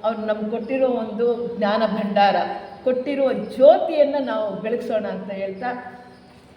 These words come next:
ಈ ದಿನ ನೀವೆಲ್ಲರೂ ಸಾವಕಾಶವಾಗಿ, ಆ, ಬಂದು ಈ ವಿಚಾರವನ್ನ ತಿಳಿದು ಪಾಲ್ಗೊಂಡಿದ್ದಕ್ಕೆ ನಿಮ್ಮೆಲ್ರಿಗೂ ಧನ್ಯವಾದಗಳು. ಸಿಟಿ ಲಾಡ್ಜ್ನ ಅಧ್ಯಕ್ಷರು ಇಲ್ಲಿ ಭಾಗವಹಿಸಿ, ರೆಡ್ಡಪ್ಪಾಚಾರಿ, ರಶ್ಮಿ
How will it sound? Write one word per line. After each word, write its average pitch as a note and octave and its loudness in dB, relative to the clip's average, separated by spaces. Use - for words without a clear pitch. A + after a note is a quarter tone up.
ಈ A3 -8
ದಿನ A3 -4
ನೀವೆಲ್ಲರೂ G#3+ -2
ಸಾವಕಾಶವಾಗಿ, G3 0
ಆ, F#3 0
ಬಂದು G#3 2
ಈ A3+ -4
ವಿಚಾರವನ್ನ G3+ 0
ತಿಳಿದು A3 -2
ಪಾಲ್ಗೊಂಡಿದ್ದಕ್ಕೆ F#3+ -2
ನಿಮ್ಮೆಲ್ರಿಗೂ F#3+ -6
ಧನ್ಯವಾದಗಳು. F#3+ -4
ಸಿಟಿ A3 -10
ಲಾಡ್ಜ್ನ G3 -2
ಅಧ್ಯಕ್ಷರು G#3 -8
ಇಲ್ಲಿ G#3 -2
ಭಾಗವಹಿಸಿ, G3 -4
ರೆಡ್ಡಪ್ಪಾಚಾರಿ, G3 -2
ರಶ್ಮಿ G3 -8